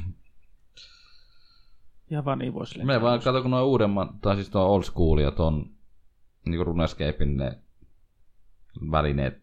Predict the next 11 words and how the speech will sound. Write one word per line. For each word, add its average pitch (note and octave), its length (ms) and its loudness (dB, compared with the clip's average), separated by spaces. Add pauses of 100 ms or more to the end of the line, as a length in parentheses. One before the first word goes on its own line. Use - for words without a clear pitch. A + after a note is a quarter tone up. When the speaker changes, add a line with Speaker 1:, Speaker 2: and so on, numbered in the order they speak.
(120)
Speaker 2:
kehitysvälineet D#2 640 0
ei E2 140 2
ole D2+ 220 0 (200)
yhteensopivia - 600 0
Classic-version - 720 2
kanssa, A2 320 -6
niin F2 120 -2
ne E2+ 140 -2
ei D2 140 -4
enää - 200 -4
jaksa - 220 -6